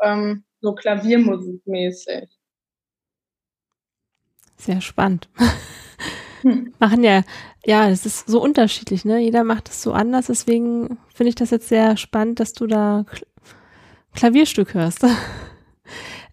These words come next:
Speaker 2: Ähm, gibt's auch eine bestimmte Tageszeit?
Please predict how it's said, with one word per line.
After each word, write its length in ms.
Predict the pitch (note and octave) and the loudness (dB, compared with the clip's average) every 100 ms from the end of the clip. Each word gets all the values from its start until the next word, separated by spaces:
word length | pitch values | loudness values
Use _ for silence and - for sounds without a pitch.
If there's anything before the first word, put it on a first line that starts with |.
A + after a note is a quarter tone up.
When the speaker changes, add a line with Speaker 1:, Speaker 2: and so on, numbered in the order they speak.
| - | -2
Speaker 2:
Ähm, 220 | G3+ G#3 - - - _ - | 0 0 -2 -16 -18 _ -2
gibt's 280 | B3 - - | -2 2 0
auch 80 | |
eine 120 | A3 A3+ | 4 2
bestimmte 480 | G#3+ - G#3 G3 | 0 -2 -4 -4
Tageszeit? 1120 | - - E3 F#3 B3+ - - C#4 D4+ F#4 - | -8 -4 -2 -2 -4 -6 -8 -4 -4 -6 -18